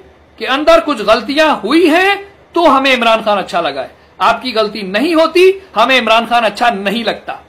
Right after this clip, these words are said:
आज की तारीख में आप इमरान खान को कितना भी जलील साबित कर दें, जब वो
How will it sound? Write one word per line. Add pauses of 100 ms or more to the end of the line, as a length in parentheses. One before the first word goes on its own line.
(500)
आज
की
तारीख
में
आप
इमरान
खान
को (320)
कितना
भी (360)
जलील
साबित
कर
दें,
जब
वो